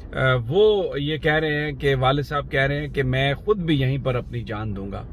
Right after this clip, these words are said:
अ, फायरिंग का सिलसिला जारी रहा, लेकिन अभी थोड़ी देर पहले थमा है।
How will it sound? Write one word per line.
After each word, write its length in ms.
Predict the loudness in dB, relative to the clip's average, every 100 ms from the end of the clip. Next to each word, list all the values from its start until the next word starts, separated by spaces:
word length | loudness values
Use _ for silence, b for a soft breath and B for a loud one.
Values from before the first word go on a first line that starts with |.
| -14 B B B B B -2
अ, 240 | 2 2
फायरिंग 460 | 2 0 2 2 2
का 80 |
सिलसिला 460 | 0 -2 -6 -2 -2
जारी 380 | 0 2 2 2
रहा, 200 | 2 2
लेकिन 300 | 0 -2 -4
अभी 200 | -2 -2
थोड़ी 280 | 0 0 4
देर 160 | 2
पहले 360 | 2 2 2 0
थमा 360 | 0 2 4
है। 180 | 2 0